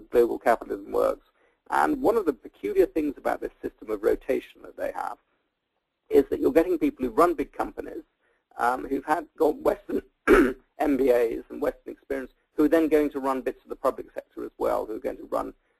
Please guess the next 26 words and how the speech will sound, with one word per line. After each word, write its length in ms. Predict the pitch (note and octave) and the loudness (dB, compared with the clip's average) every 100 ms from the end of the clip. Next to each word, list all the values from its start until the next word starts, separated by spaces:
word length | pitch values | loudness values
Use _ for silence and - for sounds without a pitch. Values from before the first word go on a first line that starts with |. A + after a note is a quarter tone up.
| _ | _
provinces 320 | - B2 A2 - | -2 0 0 -8
and 240 | - _ - | -20 _ -14
things 160 | - - | -10 -10
like 120 | - | -8
that. 160 | - | -10
So 160 | - - | -8 -12
you've 80 | - | -6
got 200 | - - | -6 -6
some 100 | C3+ | -6
quite 180 | C#3 C3+ | -6 -6
impressive 420 | A#2+ B2 - - | -8 -8 -10 -10
people 220 | - - | -12 -10
in 60 | A2+ | -12
the 60 | |
public 320 | - D3 C#3+ - | -2 -2 -2 -6
sector 260 | - - - | -10 -8 -12
as 80 | A2 | -6
well 120 | - | -8
as 80 | G#2 | -6
the 60 | - | -10
private 380 | B1+ B1+ - - | -4 -4 -4 -12
sector. 360 | - _ - - _ _ - | -14 _ -20 -20 _ _ 0
So 180 | - C3+ | 0 0
the, 200 | - - _ _ C3 | -4 -10 _ _ -4
the 80 | |
bad 300 | - - B2+ | 2 4 4